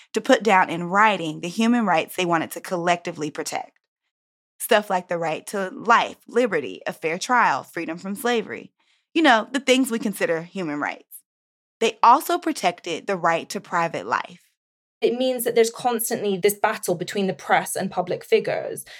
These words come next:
Speaker 2: as to how much the British press can print.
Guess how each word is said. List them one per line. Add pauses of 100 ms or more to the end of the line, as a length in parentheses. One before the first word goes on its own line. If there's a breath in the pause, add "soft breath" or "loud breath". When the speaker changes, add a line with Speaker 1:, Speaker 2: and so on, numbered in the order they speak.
(140 loud breath)
Speaker 2:
as
to
how
much
the
British
press
can
print.